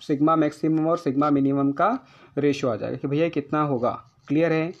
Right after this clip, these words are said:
आगे बात करते हैं कि भैया ये भी निकल गया तो, ठीक। चलिए, तो यहाँ पर हमको जो चीज़ें निकालना थी वो सारी निकल गई, रिएक्शन निकल गया, सिग्मा मैक्सिमम निकल गया, सिग्मा मिनिमम निकल गया। चलिए, तो एक क्वेश्चन देखते हैं कि बार्स इन यदि सीरीज हो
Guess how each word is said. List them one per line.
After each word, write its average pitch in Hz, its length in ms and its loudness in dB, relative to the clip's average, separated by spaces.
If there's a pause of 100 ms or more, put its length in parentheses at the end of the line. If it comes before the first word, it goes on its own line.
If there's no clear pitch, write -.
(600)
आगे 180 200 4
बात 131 220 0
करते - 280 -6
हैं 117 140 -14
कि 156 100 -8
भैया 156 220 2
ये 156 160 2
भी 160 100 0
निकल 160 280 0
गया 156 260 2
तो, 135 360 -2 (420)
ठीक। 214 260 -4 (320)
चलिए, 151 320 -2
तो 170 140 -2
यहाँ 175 260 2
पर 196 80 4
हमको 185 200 2
जो 185 180 2
चीज़ें 175 360 0
निकालना 160 360 2
थी 175 120 -2
वो 175 80 0
सारी 160 240 2
निकल 165 240 0
गई, 165 140 -2
रिएक्शन 151 300 -2
निकल 165 260 -2
गया, 170 220 -2 (460)
सिग्मा 156 300 2
मैक्सिमम 165 420 2
निकल 160 260 2
गया, 175 160 2
सिग्मा 156 400 0
मिनिमम 127 440 0
निकल 113 280 -8
गया। 107 200 -12 (120)
चलिए, 107 380 -4
तो 165 260 2
एक 175 160 2
क्वेश्चन 190 300 0
देखते 196 260 0
हैं 202 80 2
कि 196 120 -6
बार्स 151 320 2
इन 175 120 4
यदि 175 180 2
सीरीज 165 400 0
हो 147 200 -2